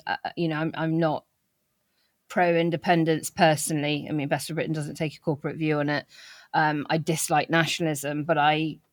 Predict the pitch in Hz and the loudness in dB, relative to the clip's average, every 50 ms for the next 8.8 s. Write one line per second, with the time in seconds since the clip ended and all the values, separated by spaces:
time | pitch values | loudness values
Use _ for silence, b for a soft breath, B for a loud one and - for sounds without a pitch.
0 | _ - - - 175 170 160 160 160 156 156 151 - - - 170 - - 214 180 | _ -14 -10 -4 -2 0 0 0 0 0 -2 -4 -4 0 -2 0 0 2 2 2
1 | 175 175 165 165 165 165 165 165 160 151 156 160 156 156 156 156 b b b b | 2 2 2 4 6 6 8 8 8 6 6 4 2 0 -2 -4 b b b b
2 | b b b b b b b _ - - - - 185 - - 175 180 175 175 180 | b b b b b b b _ -10 -4 4 4 4 6 6 6 6 6 6 4
3 | 175 175 165 - - - - - - - - - - - - - 208 190 190 185 | 2 2 0 -2 -6 -8 -10 -12 -10 -10 -10 -12 -12 -8 0 6 8 8 8 8
4 | 185 180 175 180 196 180 180 180 175 170 165 - - 185 180 175 170 170 170 - | 8 4 4 4 4 6 8 8 8 8 6 6 8 8 10 10 8 8 4 0
5 | - - 185 185 180 175 175 175 170 165 - - 170 160 - 160 - - 180 170 | -2 -2 2 2 4 4 4 4 4 2 4 4 2 4 2 2 0 4 4 4
6 | 156 - - 180 165 160 - 165 160 175 165 165 160 - - 170 165 - - - | 4 2 2 2 2 2 2 -2 0 2 2 2 2 0 0 0 0 0 0 -4
7 | 180 165 - 185 170 170 - - 175 160 160 156 165 160 160 b b b b b | -6 -4 -2 -2 -2 -2 -2 0 0 2 2 2 0 0 -2 b b b b b
8 | b b b - 180 180 180 175 170 170 170 170 170 170 - | b b b 2 4 6 6 8 8 6 6 6 4 4 2